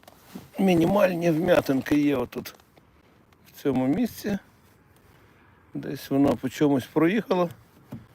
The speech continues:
За-, залишились трошки подряпини, такі, що можна відполірувати. Отут є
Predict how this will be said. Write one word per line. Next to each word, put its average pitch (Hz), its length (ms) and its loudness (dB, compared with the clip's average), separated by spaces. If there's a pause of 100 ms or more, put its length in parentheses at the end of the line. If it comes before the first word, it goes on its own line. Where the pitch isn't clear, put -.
(840)
За-, - 420 -6
залишились 247 520 2
трошки - 360 0
подряпини, 185 640 2 (380)
такі, - 200 -10
що - 140 -8
можна 156 360 2
відполірувати. 147 800 2 (840)
Отут 151 460 -4
є 156 220 2